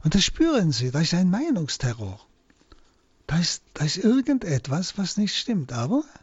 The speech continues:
liebe Zuhörerin, es geht zurück auf den Satz, den Jesus gesagt hat. „Die Welt hasst mich,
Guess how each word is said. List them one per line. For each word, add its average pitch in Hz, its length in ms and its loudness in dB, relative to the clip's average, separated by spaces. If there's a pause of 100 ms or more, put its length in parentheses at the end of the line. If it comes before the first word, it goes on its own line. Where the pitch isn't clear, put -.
(220)
liebe 196 360 -2 (160)
Zuhörerin, 170 800 0 (300)
es - 180 0
geht 165 180 2
zurück 196 340 0
auf 247 140 0
den 233 180 4
Satz, 180 380 -2
den 202 140 2
Jesus 170 420 0
gesagt 143 520 -2
hat. 107 320 -8 (1300)
„Die 131 140 2
Welt 180 280 2
hasst 170 340 0
mich, - 440 0